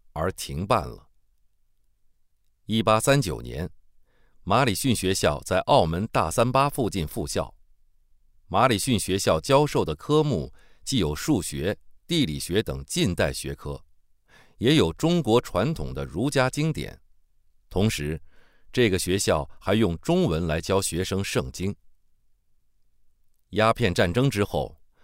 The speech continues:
香港受英国殖民统治，马礼逊学校也在一八四二年迁往香港。迁往香港后，港英政府开始资助马礼逊学校，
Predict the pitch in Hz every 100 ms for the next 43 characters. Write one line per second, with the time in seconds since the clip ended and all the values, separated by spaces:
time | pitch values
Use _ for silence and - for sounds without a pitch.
0 | _ _ - - 156 170 95 65 64 -
1 | 87 104 170 170 95 110 - 135 - 156
2 | 73 62 117 110 - - _ _ _ _
3 | - 87 113 165 180 - 147 - 80 -
4 | 73 - - - 82 87 82 127 127 120
5 | 120 - - 165 80 69 65 - _ -
6 | 131 123 67 69 135 147 123 - - _
7 | _ _ _ _ _ _ _ _ _ _
8 | _ - 120 110 87 - 127 110 76 -
9 | 95 69 - - - - - 92 101 143
10 | 175 170 104 - 69 - - - 95 85
11 | 71 - 165 156 101 71 85 107 76 104
12 | 78 62 60 78